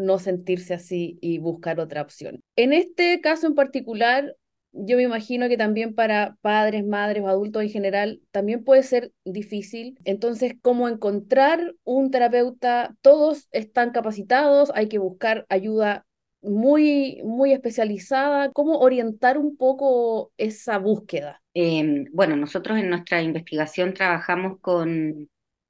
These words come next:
Speaker 2: con atención que se da en, eh, programas P R M, que son, están vinculados a, a, a Mejor Niñez, ¿cierto? El Exename. Eh, entonces las familias son derivadas a estos centros.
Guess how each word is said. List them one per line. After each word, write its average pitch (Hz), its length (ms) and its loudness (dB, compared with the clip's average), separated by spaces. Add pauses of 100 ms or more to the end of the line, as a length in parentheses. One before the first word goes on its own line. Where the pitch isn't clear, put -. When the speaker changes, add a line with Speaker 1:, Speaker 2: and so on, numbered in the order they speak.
(140)
Speaker 2:
con 170 200 2
atención 165 540 -2
que 185 100 -6
se 185 160 -4
da 165 320 0
en, 170 520 -4
eh, 139 640 -16
programas 170 460 -2
P 160 100 -2
R 202 300 2
M, 175 200 0
que 165 80 -12
son, 156 640 -6
están 165 300 -6
vinculados 156 560 -2
a, 151 340 -4 (720)
a, 135 420 -8
a 143 120 -8
Mejor 143 260 -4
Niñez, 185 520 0
¿cierto? 170 280 -4
El 160 80 -4
Exename. 180 720 -2 (540)
Eh, 156 380 0
entonces 170 320 -2
las 165 100 -6
familias 170 460 -2
son 175 160 -4
derivadas 160 640 2
a 151 180 -4
estos 147 600 -10
centros. 175 460 -2